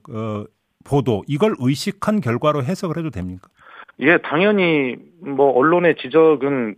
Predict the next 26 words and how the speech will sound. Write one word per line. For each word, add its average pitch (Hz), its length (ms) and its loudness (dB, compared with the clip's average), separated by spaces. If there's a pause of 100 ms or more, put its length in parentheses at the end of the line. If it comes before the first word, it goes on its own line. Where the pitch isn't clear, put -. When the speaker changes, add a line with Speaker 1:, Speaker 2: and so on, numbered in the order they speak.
(100)
Speaker 2:
저희가 127 400 2
수용을 185 360 0
하겠습니다만 123 920 -4
Speaker 1:
예. 101 300 -4 (260)
Speaker 2:
언론의 143 380 0
지적이 117 640 -2
과해도 139 460 0
너무 113 260 -2
과하다라는 98 920 -4
Speaker 1:
음. 98 60 -10
Speaker 2:
유감을 110 360 -2
표합니다. 85 540 -6
Speaker 1:
네. 95 240 -6 (520)
Speaker 2:
오늘 156 400 2
그 123 460 0
뭐 107 220 -6
사설 165 320 2
등의 131 220 -4
제목을 113 360 -4
보면 107 380 -8
비밀 147 400 -2
관광이라고 127 800 0
붙였던데요. 85 720 -12
Speaker 1:
예. 90 460 -8 (440)
Speaker 2:
아니, 147 180 0
이렇게 160 600 2